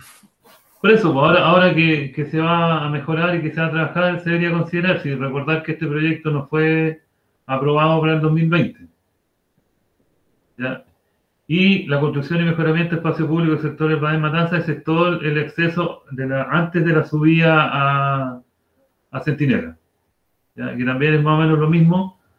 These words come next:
Es un proyecto que también trabaja con adocretos, con, eh, iluminación,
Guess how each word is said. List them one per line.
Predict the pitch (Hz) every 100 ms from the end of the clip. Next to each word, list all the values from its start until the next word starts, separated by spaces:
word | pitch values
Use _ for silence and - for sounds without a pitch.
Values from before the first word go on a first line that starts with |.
| _ _ _ _ -
Es | 135
un | 135 135 135
proyecto | 143 147 147 147
que | 131 135 131 123 120
también | 117 135 139
trabaja | - 143 135 139
con | 135
adocretos, | 135 131 139 151 147 147 147 139 135 -
con, | 127 123 123 120 113 - _ _ _ _ _ _ -
eh, | 117 110 110 107 107 104 101 98 _ _ _ -
iluminación, | 113 120 120 214 - 156 151 147 143 131 123 123